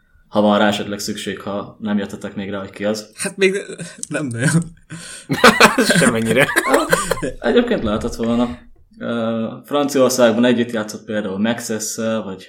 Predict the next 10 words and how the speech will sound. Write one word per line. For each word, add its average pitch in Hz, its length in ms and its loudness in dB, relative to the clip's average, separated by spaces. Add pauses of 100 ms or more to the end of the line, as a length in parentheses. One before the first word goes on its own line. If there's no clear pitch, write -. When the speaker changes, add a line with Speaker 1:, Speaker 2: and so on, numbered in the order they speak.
Speaker 1:
Djibril 110 460 -4
Cissé-vel. 120 840 -6 (440)
Speaker 2:
Mhm. 113 260 -8 (600)
Speaker 1:
Spanyolországban 107 1300 -2
Marco 107 460 -4
Di 110 140 -4
Vaio-val, 107 680 -4
vagy 98 140 -8
Mauricio 104 640 -4
Pellegrinoval, 120 1000 -2